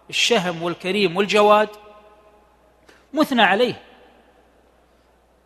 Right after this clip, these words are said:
هنا قال الله عز وجل: "فيضاعفه له أضعافاً كثيرة". لاحظوا معي كلمة يضاعف ذكرت مرة، ثم ذكرت مرة ثانية، ولكن هذه المرة بلفظ الجمع.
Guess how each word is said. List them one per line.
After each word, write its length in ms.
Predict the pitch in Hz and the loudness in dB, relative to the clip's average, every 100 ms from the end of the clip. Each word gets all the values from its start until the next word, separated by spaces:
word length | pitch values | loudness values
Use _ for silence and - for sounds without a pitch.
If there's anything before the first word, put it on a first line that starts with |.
| _ _ _ - | _ _ _ -2
هنا 220 | 311 320 | 2 2
قال 260 | - 254 | 2 0
الله 160 | 233 233 | 0 -2
عز 180 | 208 196 | -4 -6
وجل: 220 | 208 208 | -6 -6
"فيضاعفه 960 | 185 214 208 196 185 202 214 175 180 | 2 2 4 4 4 4 -2 -2 0
له 280 | 175 202 208 - | 2 2 0 -2
أضعافاً 960 | 214 185 170 208 220 214 202 220 226 202 | -2 0 4 4 4 -2 -4 -6 -8 -8
كثيرة". 380 | 196 170 131 120 - _ _ _ _ _ - | -10 -8 -10 -12 -20 _ _ _ _ _ -4
لاحظوا 320 | 220 220 208 | -4 -2 -2
معي 180 | 190 190 | -2 -4
كلمة 340 | 214 208 190 - - _ _ _ _ _ _ _ _ | -6 -6 -8 -10 -20 _ _ _ _ _ _ _ _
يضاعف 680 | 165 170 214 196 214 - - | -6 4 6 6 2 -10 -12
ذكرت 400 | 165 - 202 165 | -8 -4 -2 -2
مرة، 300 | 175 139 123 - _ _ | -2 -4 -6 -16 _ _
ثم 240 | - 277 294 | -6 0 2
ذكرت 420 | 311 302 269 254 | 2 2 2 2
مرة 260 | 285 277 | -2 0
ثانية، 460 | 233 277 285 294 277 - - - - | -2 -2 -2 -2 -6 -12 -20 -20 -8
ولكن 380 | 180 226 226 196 | -4 -2 -4 -8
هذه 320 | 185 220 180 | -8 -8 -10
المرة 360 | 185 202 208 180 | -10 -10 -8 -6
بلفظ 380 | 175 196 156 | -6 -6 -6
الجمع. 420 | 170 170 196 156 | -6 0 0 0